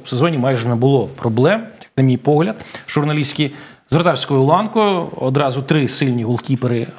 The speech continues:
в команді. Один з них, е, Артем, е, Ковальов. Е, Артеме, скажіть, будь ласка, а як взагалі виникла ідея стати саме в ворота?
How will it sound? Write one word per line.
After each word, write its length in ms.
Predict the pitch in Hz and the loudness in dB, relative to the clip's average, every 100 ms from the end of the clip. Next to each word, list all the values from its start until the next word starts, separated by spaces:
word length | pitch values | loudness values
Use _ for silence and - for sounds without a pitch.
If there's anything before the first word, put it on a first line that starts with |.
| - | -20
в 200 | - - | -20 -20
команді. 560 | - 143 139 185 - 185 | -4 0 2 2 0 -2
Один 260 | 151 135 127 | -2 0 0
з 120 | 135 | 0
них, 300 | 127 - - | -2 -4 -8
е, 40 | 113 117 110 113 | -4 -2 -2 -4
Артем, 400 | 117 135 120 113 | -4 -2 -2 -4
е, 220 | 110 110 | -6 -6
Ковальов. 320 | - 127 170 - - - _ _ | -2 0 -2 -4 -20 -20 _ _
Е, 60 | 104 | -4
Артеме, 580 | 104 107 139 139 120 107 | -4 -2 -2 -2 -2 -2
скажіть, 240 | - 156 | -2 0
будь 80 | 156 | 2
ласка, 300 | 143 113 110 - - - _ | 0 0 -6 -10 -18 -20 _
а 420 | - 123 127 123 - - _ _ _ _ _ | -2 0 0 -2 -6 -14 _ _ _ _ _
як 200 | 147 208 - | 0 2 0
взагалі 380 | 208 185 202 | -2 0 0
виникла 380 | 156 151 139 143 | 0 -2 -2 -2
ідея 420 | 139 131 202 175 | 0 0 0 0
стати 360 | 135 - 151 143 | -2 -4 -4 -4
саме 320 | - 131 127 | -4 -2 -2
в 60 | 107 | -2
ворота? 600 | 107 117 101 101 92 | 0 0 0 -6 -12